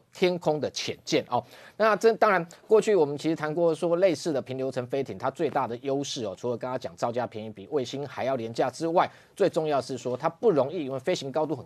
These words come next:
高哦，六万可能到十二万英尺的高度，不容易被传统的这个，呃，对空的雷达所发现哦，所以可以秘密潜伏这个对，特别是像美国的军事基地进行所谓的空中的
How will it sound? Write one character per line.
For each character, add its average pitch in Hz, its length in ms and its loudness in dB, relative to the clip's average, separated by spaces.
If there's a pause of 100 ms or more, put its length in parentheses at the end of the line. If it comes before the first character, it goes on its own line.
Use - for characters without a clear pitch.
高 147 260 0
哦， 123 60 -4 (200)
六 190 200 8
万 170 180 6
可 113 120 -6
能 107 120 -10
到 135 120 0
十 127 200 -4
二 147 100 4
万 139 220 0
英 139 120 -8
尺 127 140 -12
的 101 80 -6
高 131 180 0
度， 135 140 -2
不 175 160 -2
容 135 160 0
易 147 100 -2
被 135 220 -2
传 127 260 -10
统 95 160 -10
的 98 140 -10
这 127 120 -6
个， 117 160 -6 (200)
呃， - 100 -8
对 147 160 2
空 131 160 -2
的 120 60 -2
雷 107 160 -2
达 98 160 -2
所 87 140 -12
发 143 260 2
现 131 220 0
哦， 90 80 -14
所 - 140 0
以 151 60 2
可 - 120 -4
以 143 40 2
秘 180 180 -6
密 170 260 -6
潜 - 240 -10
伏 104 180 -14 (240)
这 160 100 0
个 135 100 0
对， 151 240 4 (160)
特 135 140 0
别 98 160 -10
是 120 140 -10
像 104 160 -6
美 92 140 -16
国 92 160 -16
的 92 80 -12
军 117 140 -8
事 120 120 -6
基 117 160 -10
地 113 120 -10
进 113 200 -10
行 92 200 -14
所 90 180 -14
谓 98 60 -10
的 98 60 -10
空 120 220 -6
中 123 160 -4
的 117 140 -6